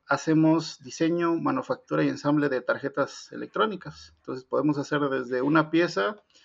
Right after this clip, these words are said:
hasta miles, ¿no? Eh, desde una parte del proceso o todo el proceso hasta ya un producto ya terminado.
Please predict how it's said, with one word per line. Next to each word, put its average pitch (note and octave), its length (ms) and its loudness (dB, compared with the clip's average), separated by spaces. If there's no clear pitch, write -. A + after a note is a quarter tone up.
hasta B2+ 400 -4
miles, B2+ 340 0
¿no? C3 260 -6
Eh, A#2+ 460 -4
desde B2+ 420 -2
una D#3 180 4
parte D#3 220 -2
del C#3+ 140 0
proceso F#3 600 0
o - 140 -6
todo C#3+ 260 0
el C#3+ 100 -4
proceso C3+ 360 -12
hasta - 220 -10
ya B2+ 180 0
un C3 140 -8
producto A#2+ 400 -10
ya A#2 240 -4
terminado. A#2+ 600 -4